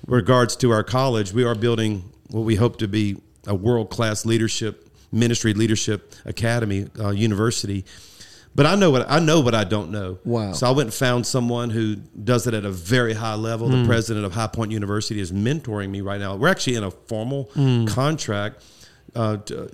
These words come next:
Speaker 1: to where we, where we pay him to teach us enrollment and,
Speaker 2: Mm.
Speaker 1: and, and marketing and the financial structures that make a college like that sustainable and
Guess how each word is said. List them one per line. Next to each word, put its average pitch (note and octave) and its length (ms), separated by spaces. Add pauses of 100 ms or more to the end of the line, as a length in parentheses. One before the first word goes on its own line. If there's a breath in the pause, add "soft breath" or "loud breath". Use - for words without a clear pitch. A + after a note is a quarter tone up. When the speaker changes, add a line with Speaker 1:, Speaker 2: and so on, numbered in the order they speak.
Speaker 1:
to A2+ 220
where A2+ 180
we, A2 320 (120)
where A2 180
we A#2 120
pay C3+ 340
him A2+ 200
to G#2+ 100
teach C3 360
us G2+ 200 (300)
enrollment A#2 640
and, F#2+ 200
Speaker 2:
Mm. B2 360
Speaker 1:
and, G2 360
and F#2+ 240 (120)
marketing G#2+ 800
and G2 320 (200 soft breath)
the A#2 100
financial C#3 680
structures G#2+ 520
that G#2+ 140
make A#2+ 220
a A2 60
college C3 360
like A2+ 120
that A2 180
sustainable G#2+ 800
and F#2+ 240